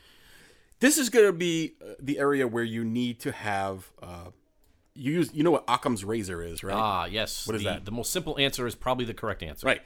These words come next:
Speaker 1: So you have all these connections to, between people, uh, between the, this Odyssey group, the Delta Projects, the J Cs, Philip Paskey, John Wayne Gacy. Sounds to me like a pretty good case.
Speaker 2: Yes.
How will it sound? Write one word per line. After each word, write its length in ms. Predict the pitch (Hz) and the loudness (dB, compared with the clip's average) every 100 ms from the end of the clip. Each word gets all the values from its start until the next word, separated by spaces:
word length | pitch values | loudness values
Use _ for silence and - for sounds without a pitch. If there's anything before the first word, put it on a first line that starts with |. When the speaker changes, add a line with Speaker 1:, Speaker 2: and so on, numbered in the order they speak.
| - | -6
Speaker 1:
So 140 | - | 0
you 80 | 143 | 2
have 180 | 180 185 | 4 4
all 140 | 190 | 4
these 160 | 165 147 | 4 0
connections 600 | - 151 165 - 110 95 | 0 -2 -4 -6 -6 -8
to, 80 | - | -14
between 320 | - 139 104 | -10 -6 -4
people, 440 | - 151 156 147 - - - - | -4 -4 -4 -4 -8 -20 -20 -12
uh, 300 | - - 87 - - - - _ _ - - - | -6 -4 -4 -8 -18 -20 -20 _ _ -20 -20 -12
between 360 | 107 135 120 | -8 -2 -2
the, 80 | 104 | -2
this 260 | 98 98 95 | -6 -8 -4
Odyssey 280 | - 151 147 | 0 2 0
group, 220 | 127 143 | 0 -2
the 60 | 107 | 0
Delta 280 | 95 135 127 | -2 -2 -2
Projects, 600 | - 127 117 123 120 - - - - | -2 -2 0 -2 -2 -10 -14 -20 -14
the 80 | |
J 200 | 90 139 139 | -4 -2 0
Cs, 500 | - 131 123 120 - - - - - | 0 0 0 -2 -6 -16 -20 -20 -6
Philip 240 | 190 175 | 0 0
Paskey, 400 | - 123 113 127 | 2 0 0 -2
John 200 | 120 147 | 2 2
Wayne 160 | 131 120 | 2 2
Gacy. 420 | 110 104 110 101 _ _ - | -2 -4 -8 -10 _ _ -10
Sounds 320 | - 208 202 | 4 4 6
to 80 | 175 | 4
me 160 | 170 | 6
like 140 | 151 131 | 6 2
a 60 | |
pretty 220 | 117 139 117 | 0 -2 -2
good 220 | 113 92 | -2 -4
case. 340 | 117 82 - | -6 -8 -10
Speaker 2:
Yes. 360 | 95 87 - - | -10 -10 -10 -16